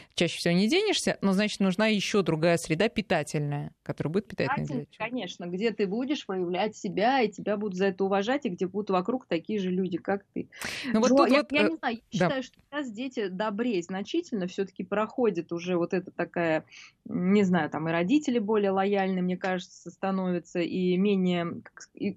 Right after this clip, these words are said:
Speaker 2: как сказать, более внимательно относятся вот к каким-то там,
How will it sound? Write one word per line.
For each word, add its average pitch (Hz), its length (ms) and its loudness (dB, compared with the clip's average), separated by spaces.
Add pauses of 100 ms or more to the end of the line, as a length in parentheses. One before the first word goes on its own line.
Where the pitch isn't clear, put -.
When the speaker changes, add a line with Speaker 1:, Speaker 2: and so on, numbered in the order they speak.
Speaker 2:
как 220 200 -2
сказать, 190 220 0
более 208 300 2
внимательно 214 580 0
относятся 185 560 -6
вот 165 160 -6
к - 40 -20
каким-то 170 520 -8
там, 160 160 -8